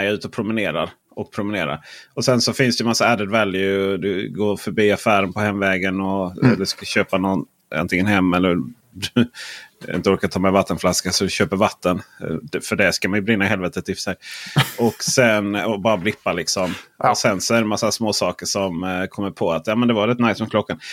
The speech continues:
Speaker 1: Du kan ju låsa upp bilen med klockan efter träningspass och sånt.
Speaker 2: Just
Speaker 1: Så att det,
Speaker 2: det.
Speaker 1: om man, om man har kört en bit då. Eh, kommer video på det också. Och, och lite såna saker. Men framförallt handlar det om att kunna lyssna på poddar och musik, eh, på språng.
Speaker 2: Mm.
Speaker 1: Eh, däremot så, eh, det är ju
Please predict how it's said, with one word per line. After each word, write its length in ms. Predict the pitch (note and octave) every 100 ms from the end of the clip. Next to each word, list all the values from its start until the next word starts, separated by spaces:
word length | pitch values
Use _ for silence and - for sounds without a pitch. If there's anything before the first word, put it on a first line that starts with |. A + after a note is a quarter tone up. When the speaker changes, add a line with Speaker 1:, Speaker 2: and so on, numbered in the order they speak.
| - -
Speaker 1:
Du 60 |
kan 120 | -
ju 60 | A#2+
låsa 260 | A#2 A2+ B2
upp 140 | -
bilen 380 | B2 F#2+ F#2+ G#2
med 120 | G#2+
klockan 380 | A#2+ - E2+ D#2+ - -
efter 260 | G#2 G2
träningspass 640 | F2+ G#2+ F#2 F#2 F#2 E2
och 60 | F#2+
sånt. 160 | F#2+ -
Speaker 2:
Just 320 | A2+ A#2+ F#2+
Speaker 1:
Så 100 | G#2
att 180 | - -
det, 60 |
Speaker 2:
det. 100 | D2
Speaker 1:
om 160 | G2+ G2
man, 240 | F#2+ F#2
om 100 | F2
man 120 | F#2
har 100 | F2+
kört 400 | F2 F#2+ F2 - -
en 80 | F2+
bit 220 | F2 D#2+
då. 80 | - - - - - _ G2
Eh, 160 | F#2+
kommer 240 | F#2 C3+ D3
video 280 | D3+ A2+ G#2
på 100 | A#2+
det 100 | A2
också. 240 | - F#2
Och, 280 | D2+ - F#2
och 80 | C#3+
lite 240 | F3 D#3
såna 200 | D#3 D3
saker. 200 | C3 A#2
Men 100 | C#3+
framförallt 380 | D#3 E3 E3 C3+
handlar 200 | E3+ D#3+
det 60 | C3+
om 80 | B2+
att 60 |
kunna 160 | C3+ B2+
lyssna 260 | B2+ B2
på 120 | A#2+ A#2
poddar 280 | C3 A#2
och 60 | A2
musik, 560 | A2+ - A2 G2 - - G#2+
eh, 260 | G#2+ G#2
på 120 | -
språng. 420 | - - G#2+ F#2+ - _ - -
Speaker 2:
Mm. 160 | C3 G#3 A3
Speaker 1:
Eh, 420 | A2 G#2+ G#2+ G#2+ - _ D#3
däremot 640 | C3 B2 C3 D3 C#3+ -
så, 500 | - B2+ A2+ A2+ A2 - _ _ _ -
eh, 220 | - E2 -
det 100 | D3
är 160 | C#3
ju 840 | B2+ D#3 F3 F3 E3 D#3+ D#3 D3